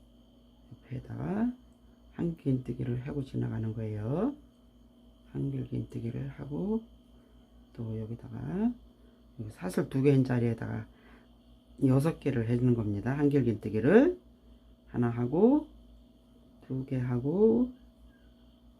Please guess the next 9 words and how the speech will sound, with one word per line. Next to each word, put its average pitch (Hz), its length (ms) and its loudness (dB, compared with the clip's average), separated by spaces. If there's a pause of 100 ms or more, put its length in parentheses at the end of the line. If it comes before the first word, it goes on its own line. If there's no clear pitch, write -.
(160)
세 139 360 0
개 131 120 -6
하고, 175 720 2 (1200)
사슬 151 500 -4
두 127 160 -8
개 135 160 2
주고, 196 640 2 (1500)
또 160 340 -6 (3000)
하나, 131 920 2